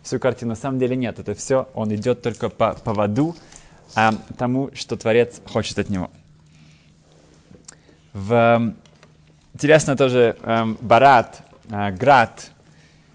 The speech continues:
эм, это в том, когда уже фараон закричал и сказал, что только, ну, чтобы это прекратилось,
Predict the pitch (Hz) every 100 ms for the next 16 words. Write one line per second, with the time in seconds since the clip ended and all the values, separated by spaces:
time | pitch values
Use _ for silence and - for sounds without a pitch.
0 | _ - 101 98 98 101 - - - 98
1 | - 117 107 - 107 113 104 107 101 -
2 | 104 117 117 104 110 98 - 131 107 104
3 | 98 110 107 98 101 101 107 110 95 101
4 | 90 - 98 90 98 107 101 147 120 101
5 | -